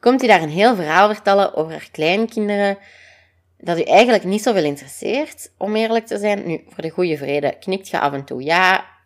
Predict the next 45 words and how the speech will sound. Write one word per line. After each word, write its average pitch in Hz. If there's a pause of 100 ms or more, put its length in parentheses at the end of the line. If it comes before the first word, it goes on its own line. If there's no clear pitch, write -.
(120)
maar 151
ze 147
probeert 156
zich -
toch 160
vooral 123
verder 92
te 87
werken. - (2250)
Je 196 (120)
gaat 151
iets 175
eten 269
onder 226
de 220
middag, 202 (300)
all 151
is 160
well, 208 (220)
je -
komt 139
terug 156 (360)
aan 139
je 160
bureau 196 (140)
en 190
je 240
ziet 262
dat 254
je 240
een 190
mail 175
hebt 185
van 165
je 139
baas 160
over 160 (300)
een 170
project 190
dat 160
je -
eind 147
vorige 139
week 127
hebt -